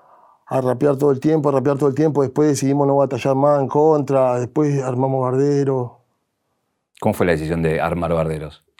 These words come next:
Speaker 1: Fuimos a batallar a, a Las Grutas, habíamos ganado una competencia y había que ponerle un nombre, había que ponerse un nombre para competir y no, no sabíamos cómo ponernos. Y el Chulu, que es otro de la banda de M D B, nos dice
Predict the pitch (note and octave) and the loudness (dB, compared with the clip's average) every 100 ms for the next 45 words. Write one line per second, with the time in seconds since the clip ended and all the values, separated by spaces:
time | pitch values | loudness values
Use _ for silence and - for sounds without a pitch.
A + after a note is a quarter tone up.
0 | _ _ - D#3+ D#3 D#3 C#3+ C#3 C3 B2 | _ _ -4 0 2 4 2 2 -2 0
1 | D#3 D#3 C#3+ C3 B2 A#2+ A#2 - _ _ | 2 4 4 2 -2 -6 -10 -16 _ _
2 | _ _ _ - C3 B2 C3 D3 D#3 D#3 | _ _ _ -4 -2 0 0 0 2 4
3 | C#3+ D3+ C#3+ C3 B2+ A#2+ B2 C3+ D3 C3 | 4 2 2 0 0 0 2 2 2 0
4 | C3 B2+ D3 E3 - F3 C#3 C3+ C#3+ C3+ | 0 0 0 0 0 2 2 2 2 2
5 | C#3 D3 D3 C#3+ D#3 D#3+ C#3+ B2+ - _ | 2 2 2 2 2 2 2 0 -6 _
6 | _ - C#3+ D#3 D#3 D#3 D3+ D#3+ E3+ E3 | _ -4 0 2 2 2 2 2 4 2
7 | C#3 C#3 C#3+ C#3 C3+ E3+ E3+ D#3 D3+ C#3+ | 2 2 2 0 0 2 2 2 2 0
8 | D3 D#3 D#3 E3+ D#3 D3+ D3 - - D#3+ | 0 2 2 2 0 -2 -4 -12 -4 0
9 | D#3+ D#3+ F3 D#3 C#3+ - - - - _ | 2 2 2 2 -2 -10 -20 -20 -20 _
10 | _ _ _ _ _ D3+ C#3+ C#3 C3 C3 | _ _ _ _ _ -2 0 0 2 0
11 | B2 E3+ F3 E3+ E3 _ _ - C3 C3 | 0 2 4 2 0 _ _ -8 -4 -2
12 | C#3 C#3+ C#3 C#3 C#3 D#3 D3+ C#3+ C#3+ C#3+ | 0 2 2 4 4 2 2 0 2 2
13 | D3 E3 C#3+ C#3+ C#3+ C#3 C3 | 4 2 2 0 0 2 0